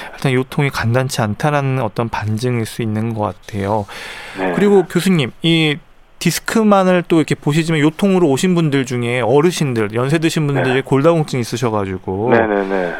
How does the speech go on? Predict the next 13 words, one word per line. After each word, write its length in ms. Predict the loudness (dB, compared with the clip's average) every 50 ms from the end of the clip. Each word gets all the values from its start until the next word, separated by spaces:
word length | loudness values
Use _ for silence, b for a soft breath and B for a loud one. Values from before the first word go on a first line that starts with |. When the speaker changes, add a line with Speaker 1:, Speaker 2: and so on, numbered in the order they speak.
| -8
Speaker 1:
척추가 440 | -4 -4 -4 -4 -4 -2 0 0 0
주저앉아서 760 | 2 0 0 2 4 4 4 4 4 4 4 4 4 4 2
이렇게 180 | 0 2 2 2
요통이 320 | 2 2 0 0 0 2
오는 220 | 2 2 0 0 0
경우도 280 | 0 0 2 0 0
있을 160 | 0 -2 -2 -2
것 120 | 0 0
같아요. 640 | 0 0 -2 -4 -6 -6 -4 -4 -4 -6 -6 -6 -2 0
Speaker 2:
그런 240 | 2 2 2 2
경우도 280 | 2 0 0 0 0 -2
있죠. 100 | -4 0
그땐 260 | -2 -2 0 0 -2